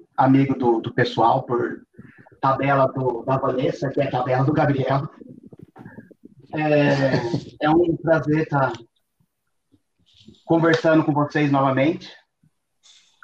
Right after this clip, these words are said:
Serjão, conversei semana passada, a Fabi e o Dodoro já faz tempo. Então, é bom rever amigos do Iguaçu, que já faz um tempinho que a, que a gente não vai pra aí, pro,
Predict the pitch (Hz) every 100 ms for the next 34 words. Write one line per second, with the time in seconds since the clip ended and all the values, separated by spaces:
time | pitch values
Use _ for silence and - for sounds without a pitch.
0 | - 170 165 156 190 - 165 156 - 156
1 | 147 151 151 147 143 156 170 165 - 151
2 | 131 147 160 151 143 143 143 147 139 143
3 | 135 139 143 139 135 139 180 - _ -
4 | - - - _ - _ - _ _ _
5 | _ _ - 143 143 131 123 - _ 131
6 | 131 143 143 123 - _ _ _ _ _
7 | _ _ _ _ - 156 165 165 156 -
8 | _ _ - 139 143 151 139 143 139 131
9 | - 160 - _ _ _ _ 127 127 131
10 | 139 135 143 147 139 151 165 143 - 131
11 | 135 135 131 131 127 131 120 139 143 127